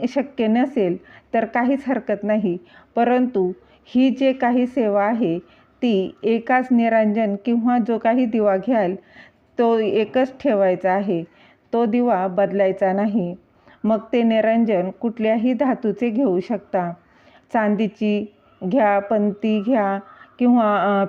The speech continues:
पितळेची तुम्ही घेऊ शकता, तांब्याची घेऊ शकता, अगदी कुठलीही घ्या, पण घेताना थोडी मोठी घ्या, कारण त्यावर आपल्याला वाती वाढवायच्या आहेत. त्या कशा वाढवायच्या त्या मी सांगते.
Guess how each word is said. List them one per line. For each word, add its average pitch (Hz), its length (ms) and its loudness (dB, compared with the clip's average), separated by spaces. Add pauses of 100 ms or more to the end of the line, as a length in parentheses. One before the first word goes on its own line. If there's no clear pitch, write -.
पितळेची 220 520 0
तुम्ही 233 320 2
घेऊ 214 260 0
शकता, 202 480 -4
तांब्याची 196 600 -2
घेऊ 214 260 0
शकता, 202 400 -4
अगदी 214 540 -2 (340)
कुठलीही 247 540 0
घ्या, 214 280 -2 (240)
पण 220 180 2
घेताना 226 600 -2 (340)
थोडी 240 260 2
मोठी 220 460 2
घ्या, 190 240 -2 (580)
कारण 214 460 0 (360)
त्यावर 233 400 2
आपल्याला 220 680 0 (400)
वाती 208 440 2
वाढवायच्या 220 680 2
आहेत. 190 320 -2 (520)
त्या 220 140 2
कशा 220 440 0
वाढवायच्या 240 720 0 (340)
त्या 233 140 2
मी 233 160 4
सांगते. 185 500 -4